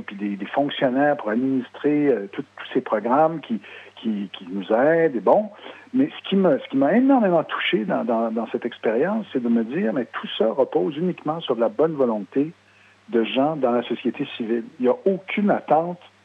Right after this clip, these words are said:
de l'État, d'aucune façon. Il n'y a aucune... Euh, euh, c'est ça, il n'y a pas de programme, c'est pas normé. C'est juste des gens qui ont eu de grandes épreuves,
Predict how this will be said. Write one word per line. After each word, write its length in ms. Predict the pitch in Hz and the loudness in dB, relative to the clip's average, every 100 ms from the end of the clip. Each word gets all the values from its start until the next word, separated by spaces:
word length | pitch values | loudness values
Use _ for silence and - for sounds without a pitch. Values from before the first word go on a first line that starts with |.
| _ | _
de 80 | 131 | 0
l'État, 360 | 135 117 - 131 - _ _ _ - | 2 2 0 -2 -4 _ _ _ -2
d'aucune 300 | 175 170 202 | -2 0 -2
façon. 340 | - - - - _ _ _ _ _ _ _ - | 0 -2 -2 -12 _ _ _ _ _ _ _ 0
Il 40 | 123 | 4
n'y 40 | |
a 60 | 135 | 4
aucune... 400 | 139 190 202 180 | 2 -2 2 4
Euh, 180 | 120 104 - - - - - - | 2 0 -10 -20 -20 -20 -20 -2
euh, 720 | 117 101 104 101 101 95 95 92 | 0 2 0 0 -2 -2 -4 -4
c'est 100 | 151 | -2
ça, 80 | 143 | 0
il 60 | 117 | 0
n'y 60 | |
a 20 | 117 | 2
pas 140 | 175 | 2
de 80 | 160 | 0
programme, 600 | - 147 135 107 120 131 | -2 -2 0 0 0 -4
c'est 80 | - | 0
pas 80 | 170 | 0
normé. 640 | 160 135 123 113 110 110 - - | 2 2 2 0 -2 -4 -8 -2
C'est 100 | 165 | -2
juste 240 | 185 277 | 2 0
des 180 | 180 135 | 2 2
gens 360 | 107 120 147 185 - _ | 2 0 0 -4 -16 _
qui 100 | - | -2
ont 120 | 156 247 | 2 2
eu 80 | |
de 100 | 160 | 2
grandes 400 | 95 151 180 220 | 0 0 0 2
épreuves, 480 | 139 - - 107 - | 0 0 0 2 0